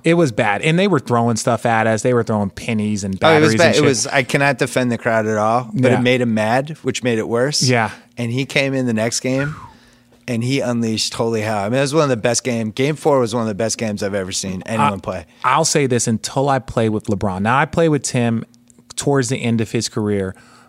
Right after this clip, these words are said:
Speaker 1: but until I play with LeBron, I've never seen a person, like, you see highlights for two minutes. You might watch a game,
Speaker 2: Yeah.
Speaker 1: like, "Oh, Tr-, Jason Kidd, one assist away or had a triple-double tonight."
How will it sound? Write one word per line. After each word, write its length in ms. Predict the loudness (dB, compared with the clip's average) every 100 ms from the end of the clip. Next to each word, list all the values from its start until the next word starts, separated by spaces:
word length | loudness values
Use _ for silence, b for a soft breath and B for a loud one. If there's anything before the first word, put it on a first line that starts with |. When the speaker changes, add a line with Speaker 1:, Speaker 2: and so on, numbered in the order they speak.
| B
Speaker 1:
but 120 | 0
until 280 | 0 0 0
I 100 | 0
play 260 | -2 -2 0
with 120 | 0
LeBron, 480 | -2 -4 -4 -4 -6 -6
I've 300 | -2 -2 0
never 600 | 0 0 -2 -2 -2 -4
seen 320 | -4 -2 -2
a 40 | -4
person, 440 | -4 -6 -4 -4
like, 140 | -2 0
you 140 | 0
see 220 | 0 -2
highlights 440 | 0 0 0 -2 -2
for 140 | -4
two 260 | -4 -2 0
minutes. 380 | 0 -2 -4
You 100 | -2
might 180 | 0 0 -2
watch 280 | -4 -4 -6
a 40 |
game, 240 | -6 -2
Speaker 2:
Yeah. 160 | 0 0
Speaker 1:
like, 140 | 0
"Oh, 120 | 0 -2
Tr-, 160 | -2 -2
Jason 300 | -2 -2 -2
Kidd, 440 | 0 0 -2 -4
one 420 | -4 0 0 2
assist 400 | 0 0 -2 -2
away 280 | 0 2 2
or 120 | 2
had 160 | 2 2
a 20 |
triple-double 480 | 2 0 0 2 2
tonight." 200 | 2 0